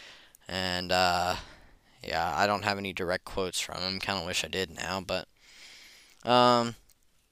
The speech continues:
yeah, so we'll see. The Packers are twenty-sixth in U S A Today's power rankings.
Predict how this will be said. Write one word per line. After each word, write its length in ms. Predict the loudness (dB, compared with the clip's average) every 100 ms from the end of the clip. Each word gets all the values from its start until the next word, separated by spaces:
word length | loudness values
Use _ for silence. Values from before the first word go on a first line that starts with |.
| _ _ _ -20 -12
yeah, 380 | 0 6 6 6 0
so 420 | 2 4 4 2 -4 -20 _ _
we'll 60 | -4
see. 360 | -2 0 -2 -6 -20 -20 -20 -20 -20 _ _ _ _ -10
The 120 | -8
Packers 920 | 4 8 8 8 6 6 4 2 -2 -6 _ -10
are 240 | -2 0 0
twenty-sixth 920 | 0 2 4 6 6 4 2 2 0
in 220 | -8 -6
U 160 | 0 2
S 160 | 4
A 120 | 2
Today's 500 | 0 0 2 2 2
power 480 | -2 0 4 4 4
rankings. 600 | 0 -2 -2 -2 -2 -4